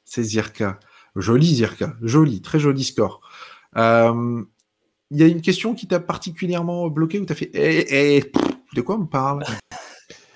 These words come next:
Speaker 2: Bah, sur les anciens noms de The Coalition, euh, c'est vrai que, bon, M G S Vancouver, j'avais des doutes, mais, euh, en fait, j'ai pris s-, ça et puis la seule mauvaise réponse. Donc, je me suis dit, ah, <laughs> bon, bah.
Speaker 1: Ah bah voilà.
Speaker 2: <laughs>
Speaker 1: Pas de bol.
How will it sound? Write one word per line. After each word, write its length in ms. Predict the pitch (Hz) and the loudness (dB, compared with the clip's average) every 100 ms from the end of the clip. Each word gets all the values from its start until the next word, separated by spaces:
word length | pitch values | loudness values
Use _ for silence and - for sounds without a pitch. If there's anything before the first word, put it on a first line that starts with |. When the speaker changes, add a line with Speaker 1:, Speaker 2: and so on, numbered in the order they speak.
| - - | -20 -12
Speaker 2:
Bah, 140 | - 120 | -6 -6
sur 220 | - 139 | -2 -2
les 240 | 139 135 | 0 0
anciens 260 | 151 143 156 | -2 -2 -4
noms 160 | 151 147 | -4 -4
de 100 | 131 | -4
The 160 | 131 | -6
Coalition, 600 | 127 143 139 - 139 147 | -4 -4 -4 -6 -6 -6
euh, 180 | 131 123 | -6 -8
c'est 140 | - | -10
vrai 160 | 127 131 | -8 -8
que, 560 | 127 127 123 123 123 120 | -6 -6 -4 -4 -6 -6
bon, 160 | 131 | -4
M 140 | 131 143 | -4 -4
G 100 | 156 | -6
S 160 | 165 | -6
Vancouver, 360 | 160 156 147 170 | -8 -10 -6 -6
j'avais 180 | 143 139 | -4 -4
des 180 | 139 139 | -4 -6
doutes, 300 | 160 190 - | -6 -8 -8
mais, 240 | 131 127 | -4 -4
euh, 540 | 123 117 113 110 110 113 | -4 -4 -6 -8 -8 -10
en 60 | |
fait, 180 | 123 151 | -8 -8
j'ai 100 | 131 | -8
pris 280 | 131 156 151 | -4 -2 0
s-, 260 | 151 - - - - | -2 -8 -20 -20 -20
ça 400 | - 175 180 190 | -8 -4 -4 -2
et 120 | 165 | -4
puis 120 | 156 | -2
la 320 | 170 151 139 135 | -2 0 0 -4
seule 220 | - 170 | -4 -4
mauvaise 300 | 165 151 139 | -2 -4 -2
réponse. 420 | 131 123 151 - | -4 -4 -10 -6
Donc, 120 | 131 | -8
je 60 | - | -8
me 40 | |
suis 100 | - | -16
dit, 60 | - - | -12 -6
ah, 120 | 175 - 571 466 | -4 -4 -6 -6
<laughs> 260 | 143 165 120 | -6 -6 -4
bon, 60 | 123 | 0
bah. 140 | - | 2
Speaker 1:
Ah 80 | 151 | 4
bah 80 | 123 | 4
voilà. 340 | 113 165 202 | 6 6 6
Speaker 2:
<laughs> 480 | 160 165 214 170 196 - _ - _ - _ - _ - - _ - - 226 208 156 | 6 4 4 4 4 2 _ -20 _ -20 _ -20 _ -20 -20 _ -14 -4 -4 -4 2
Speaker 1:
Pas 100 | 135 | 2
de 100 | 123 | 4
bol. 320 | 120 127 151 | 4 4 2